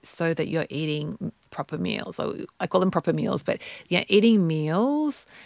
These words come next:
rather than grazing. And the, there's so many reasons for this, but the most important one is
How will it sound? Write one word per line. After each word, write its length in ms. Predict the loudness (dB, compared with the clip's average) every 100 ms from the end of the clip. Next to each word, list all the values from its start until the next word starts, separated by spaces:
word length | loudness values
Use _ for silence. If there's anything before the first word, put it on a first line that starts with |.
| -20 _ _
rather 400 | 2 4 6 2
than 640 | 2 0 0 0 -2 -4 -8
grazing. 600 | -4 -2 -2 -6 -8 -10 -18 -20 -12 -2
And 360 | 0 0 -2 -6 -18 _ -2
the, 100 | -2
there's 360 | -2 2 2
so 200 | 2 2
many 160 | 4 4
reasons 280 | 2 -2 -4
for 100 | -4
this, 200 | -4 -4
but 160 | -2
the 80 | 2
most 220 | 2 2
important 420 | -2 0 0 0
one 220 | -2 -2 -2
is 400 | -2 -2 -4